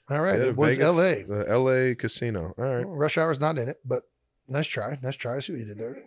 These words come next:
Speaker 1: You gotta put casino in there.
Speaker 2: Yeah. All right.
Speaker 1: Scorsese.
Speaker 2: Yeah. It's a classic.
Speaker 1: Yeah.
Speaker 2: It's a classic. You can throw it on right now and
Speaker 1: De Niro.
Speaker 2: watch it. Yeah.
Speaker 1: You can put any of the Casino, Goodfellas,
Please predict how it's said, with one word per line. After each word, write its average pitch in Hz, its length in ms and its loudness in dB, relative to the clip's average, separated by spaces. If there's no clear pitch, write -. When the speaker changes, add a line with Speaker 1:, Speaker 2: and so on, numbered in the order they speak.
Speaker 1:
You 156 120 0
gotta 208 160 6
put 170 160 4
casino 117 340 -2
in 87 80 -14
there. 80 160 -16
Speaker 2:
Yeah. 135 220 4
All 92 80 -6
right. 92 200 -8
Speaker 1:
Scorsese. 143 680 0
Speaker 2:
Yeah. 90 160 -2
It's - 120 -6
a 120 40 -4
classic. 87 440 -2
Speaker 1:
Yeah. 135 180 -6
Speaker 2:
It's - 80 -16
a 120 60 -2
classic. 76 400 -6
You 131 100 2
can 131 80 -2
throw 123 220 6
it 107 100 6
on 95 80 0
right 90 140 0
now 87 80 -2
and 80 100 0
Speaker 1:
De 139 60 2
Niro. 135 180 2
Speaker 2:
watch 123 160 -2
it. 80 80 -8
Yeah. 92 160 -8
Speaker 1:
You 196 100 -8
can 185 80 -8
put 147 140 -2
any 98 140 -8
of 95 180 -12
the 135 60 -14
Casino, 131 600 -2
Goodfellas, 117 840 -4